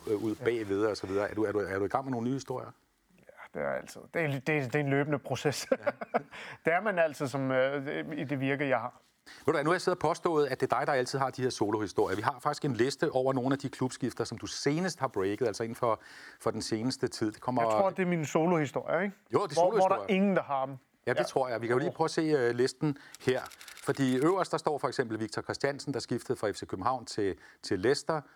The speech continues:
Speaker 1: Wallis fra Silkeborg til Brøndby. Vi kan også nævne Darami fra Ajax til København. Og for ikke at læse hele listen op, så kan vi bare læse med på den herhjemme. Det er jo alle sammen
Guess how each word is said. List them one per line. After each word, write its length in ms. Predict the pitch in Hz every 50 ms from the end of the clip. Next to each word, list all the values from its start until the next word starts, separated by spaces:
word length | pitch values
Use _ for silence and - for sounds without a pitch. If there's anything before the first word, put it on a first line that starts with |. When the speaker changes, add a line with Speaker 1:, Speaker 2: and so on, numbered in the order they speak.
| - _
Speaker 1:
Wallis 600 | 101 101 107 123 147 156 147 - - - - - -
fra 120 | - 110 101
Silkeborg 540 | - - 123 123 139 135 - 113 95 87
til 200 | - - - 82
Brøndby. 520 | 76 - - 87 113 139 143 135 156 139 110
Vi 80 | 110
kan 100 | 110 120
også 140 | 107 117 - -
nævne 240 | 113 110 120 123
Darami 480 | 113 - 101 95 90 95 98 113 131 120
fra 240 | - - 90 80 90
Ajax 140 | 98 107 -
til 160 | - - -
København. 480 | - - 65 69 107 143 151 139 117 - - - - - - -
Og 80 | -
for 80 | 117 139
ikke 100 | 151 156
at 20 | 147
læse 180 | 135 123 -
hele 160 | - 165 180 175
listen 280 | 135 127 - - 143
op, 180 | 117 104 - - _ - - - _
så 100 | - 127
kan 60 | 147
vi 60 | 143
bare 160 | 131 135 147
læse 240 | 143 135 123 - -
med 100 | 135 160
på 200 | - - - 139
den 120 | 147 147
herhjemme. 400 | - - 143 127 113 92 90 107
Det 80 | 117 -
er 40 | 135
jo 60 | 127
alle 160 | 110 135 160
sammen 420 | 151 - 147 139 131 139 139 139